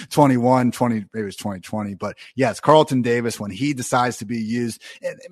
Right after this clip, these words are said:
m-, maybe not in shadow coverage, they haven't been doing that with him this year. But again, one of the more competitive and physical corners out there. So great job by him. But even then, Dwayne, I mean, he had a twenty-four yard touchdown,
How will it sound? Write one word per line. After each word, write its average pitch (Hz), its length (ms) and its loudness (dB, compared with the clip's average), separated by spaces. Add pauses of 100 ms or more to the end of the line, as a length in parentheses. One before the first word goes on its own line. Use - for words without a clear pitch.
m-, 214 140 -8
maybe 220 180 2
not 156 140 4
in 135 60 0
shadow 127 300 0
coverage, 120 360 -2
they 131 80 0
haven't 123 140 0
been 113 100 -4
doing 117 160 -4
that 113 120 -4
with 113 160 -6
him 101 120 -6
this 113 200 -6
year. 113 180 -4
But 104 260 -6
again, 107 340 -4 (220)
one 156 140 6
of 143 40 4
the 131 60 2
more 127 160 4
competitive 113 440 -2
and 104 140 -8
physical 107 320 -6
corners 110 380 -4
out 110 220 0
there. 110 120 -4
So 104 160 -10
great 123 260 -4
job 117 220 -2
by 107 140 -6
him. 120 260 0
But 123 180 -2 (220)
even 220 240 0
then, 165 220 2
Dwayne, 120 340 -2
I 120 40 -2
mean, 120 120 0
he 180 60 0
had 220 100 0
a - 40 -10
twenty-four 139 520 -4
yard 113 260 -6
touchdown, 117 540 -2